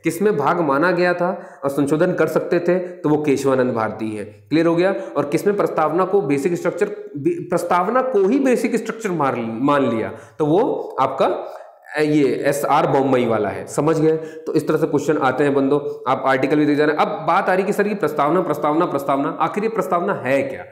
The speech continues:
है ना? ये प्रस्तावना किस बात के लिए है? देखिए आप जैसे, देखिए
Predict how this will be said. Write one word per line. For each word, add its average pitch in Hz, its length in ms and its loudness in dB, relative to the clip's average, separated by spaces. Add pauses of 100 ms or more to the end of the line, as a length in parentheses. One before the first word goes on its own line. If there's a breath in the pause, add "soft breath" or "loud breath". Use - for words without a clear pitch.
(360 loud breath)
है 196 60 -2
ना? 220 260 -2
ये 170 40 0
प्रस्तावना 185 480 0
किस 220 400 -4
बात 135 260 -2
के 131 60 -4
लिए 110 240 -4
है? 104 160 -12 (400 loud breath)
देखिए - 600 -2
आप 170 280 0
जैसे, 147 400 0 (1300)
देखिए 139 200 2